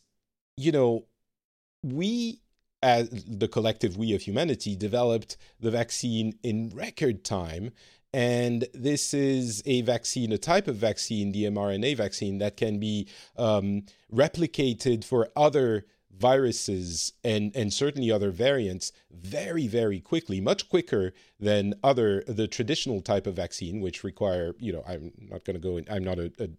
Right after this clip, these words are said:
doctor or researcher, but it's, uh, much quicker to do that. Uh, they're even testing, uh, that this type of vaccine, uh, for aids, which is, you know, as a person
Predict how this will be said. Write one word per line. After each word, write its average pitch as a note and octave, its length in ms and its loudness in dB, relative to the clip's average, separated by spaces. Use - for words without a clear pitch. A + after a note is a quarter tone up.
doctor F#2+ 400 -4
or F2 120 -4
researcher, F2+ 540 -6
but F2 200 -8
it's, - 360 -2
uh, B2+ 280 4
much C#3+ 360 0
quicker G#2 460 2
to - 180 -6
do F#2 200 -4
that. D#2+ 340 -6
Uh, A2+ 140 0
they're A#2 260 4
even A2+ 280 -2
testing, G#2 720 0
uh, F#2+ 340 -2
that A#2 240 2
this B2 200 4
type A#2 260 4
of G2+ 140 0
vaccine, A2 640 -2
uh, A2 160 2
for A#2 720 4
aids, A#2+ 480 0
which A2+ 280 2
is, G2+ 320 2
you B2 80 -2
know, G#2+ 300 2
as G#2 180 0
a G2+ 80 -6
person A2 600 0